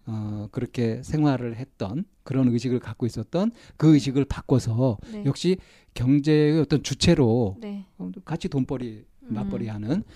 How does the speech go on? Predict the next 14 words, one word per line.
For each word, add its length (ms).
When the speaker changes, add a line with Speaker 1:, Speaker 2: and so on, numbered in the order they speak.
Speaker 2:
네. 80
Speaker 1:
그런 160
처지니까 520
그런 280
데서도 420
이제 360
평등해지고 580
동등해져야 560
되는 300
부분이 300
있는 240
거죠. 320
Speaker 2:
음, 460
네. 140